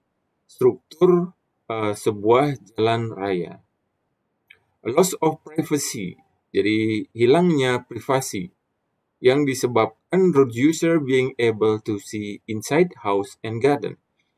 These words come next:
Jadi disebabkan karena orang-orang bisa melihat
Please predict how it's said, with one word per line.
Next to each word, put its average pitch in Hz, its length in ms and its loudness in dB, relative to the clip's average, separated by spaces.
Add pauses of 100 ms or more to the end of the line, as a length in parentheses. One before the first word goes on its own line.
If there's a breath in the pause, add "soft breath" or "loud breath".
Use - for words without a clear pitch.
(400)
Jadi 104 320 -2
disebabkan 127 800 -2
karena 113 320 -2
orang-orang 110 480 0
bisa 110 320 -2
melihat 101 480 -4